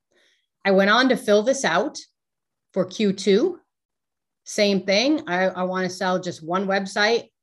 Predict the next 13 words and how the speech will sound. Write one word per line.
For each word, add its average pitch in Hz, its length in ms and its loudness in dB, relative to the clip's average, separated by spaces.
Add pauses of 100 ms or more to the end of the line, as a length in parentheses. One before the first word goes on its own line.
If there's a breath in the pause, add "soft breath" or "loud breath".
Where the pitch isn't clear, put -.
(340)
but - 100 -6
now 285 260 2
I 302 100 2
wanna 247 240 -4
try 226 240 -6
to 226 60 -2
get 220 220 -4
one 220 360 -4
S 196 260 -8
E 196 60 0
O 190 80 0
customer 180 640 -10 (1040)
in 185 420 2